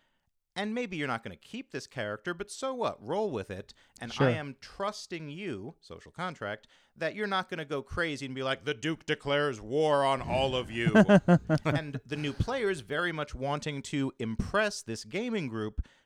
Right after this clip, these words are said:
Speaker 1: tried their best to play the N P C well,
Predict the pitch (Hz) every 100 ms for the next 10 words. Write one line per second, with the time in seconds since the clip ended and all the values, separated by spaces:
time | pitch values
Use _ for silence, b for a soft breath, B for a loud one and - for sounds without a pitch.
0 | - - 151 156 151 123 117 175 180 180
1 | - - b b b - 147 - 131 135
2 | 135 117 123 135 120 - 127 120 98 185
3 | 190 95 82